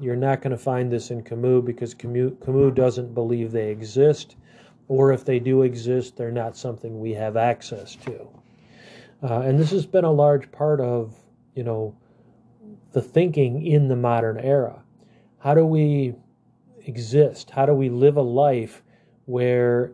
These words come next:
everything isn't already preset out for us, where all of our beliefs, all of our, you know, everything about the universe isn't planned out for us?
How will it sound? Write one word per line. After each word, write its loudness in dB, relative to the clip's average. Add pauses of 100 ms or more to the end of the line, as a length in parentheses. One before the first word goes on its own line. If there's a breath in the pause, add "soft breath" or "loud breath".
(160)
everything 2
isn't 0
already 0 (380)
preset 0
out 0
for 2
us, -18 (520 soft breath)
where -6
all 4
of 2
our 4
beliefs, 0
all 0
of 0
our, 2 (520 soft breath)
you -8
know, -6
everything 2
about 2
the -6
universe 0
isn't -4
planned -2
out 0
for 4
us? -4